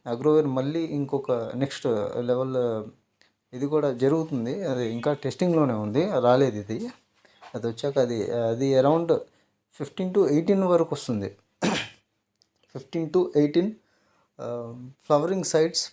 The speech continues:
per node. ఒక్క దగ్గరే మనకు ఒక గుత్తులోనే ఎనిమిది వచ్చాయి కదా, అది పదిహేను నుంచి పద్దెనిమిది వరకు రిజల్ట్ ఇస్తుంది.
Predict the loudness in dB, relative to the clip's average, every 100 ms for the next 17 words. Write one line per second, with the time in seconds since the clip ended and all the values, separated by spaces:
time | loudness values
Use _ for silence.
0 | _ -2 0 0 0 -6 -18 _ _ _
1 | _ _ _ _ _ _ _ _ -8 -6
2 | 4 6 8 6 6 8 6 6 2 0
3 | 2 4 2 2 0 0 2 2 4 4
4 | 4 4 0 0 -2 -2 -4 -6 _ _
5 | -12 -6 0 0 2 -2 -2 -2 0 2
6 | 4 4 4 4 2 2 0 0 -4 -4
7 | -4 -4 -4